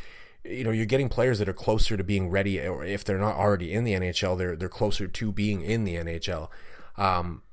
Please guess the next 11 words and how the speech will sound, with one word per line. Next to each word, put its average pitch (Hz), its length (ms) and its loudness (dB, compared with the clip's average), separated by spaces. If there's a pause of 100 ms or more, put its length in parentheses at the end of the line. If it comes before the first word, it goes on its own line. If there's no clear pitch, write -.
(280)
and 98 180 0
so 107 240 6
far, 87 400 2 (220)
the, 98 160 0
the 92 120 -2
returns 95 380 -2
are 85 60 -6
great. 80 260 -6 (180)
So, 85 380 0 (440)
love 131 200 8
it. 151 160 2